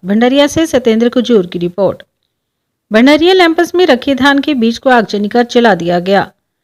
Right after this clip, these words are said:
गढ़वा जिला अंतर्गत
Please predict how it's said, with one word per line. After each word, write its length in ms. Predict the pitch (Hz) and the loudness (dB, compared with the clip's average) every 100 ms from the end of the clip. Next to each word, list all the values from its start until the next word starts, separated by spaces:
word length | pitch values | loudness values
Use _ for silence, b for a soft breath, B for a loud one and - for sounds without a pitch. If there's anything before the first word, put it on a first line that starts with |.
| _ _ _ _ _ _ _ _ _ _ _ | _ _ _ _ _ _ _ _ _ _ _
गढ़वा 320 | 214 262 294 359 | 0 2 4 2
जिला 260 | 349 359 | 2 2
अंतर्गत 400 | 359 302 285 311 | 2 2 2 0